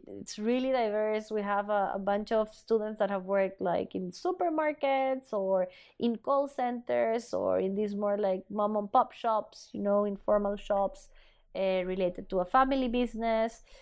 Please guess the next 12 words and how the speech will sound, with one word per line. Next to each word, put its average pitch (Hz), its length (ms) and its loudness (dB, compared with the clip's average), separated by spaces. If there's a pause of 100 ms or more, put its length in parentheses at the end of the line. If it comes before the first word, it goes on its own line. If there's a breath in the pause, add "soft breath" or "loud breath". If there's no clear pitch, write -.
(260 loud breath)
But, 226 380 -2
but 226 140 0
I 247 100 0
think 285 280 -2
that 220 260 2
the 233 80 0
common 247 400 0
denominator 277 800 0
is 247 280 -2
that 220 320 0
they 214 160 2
are 208 120 2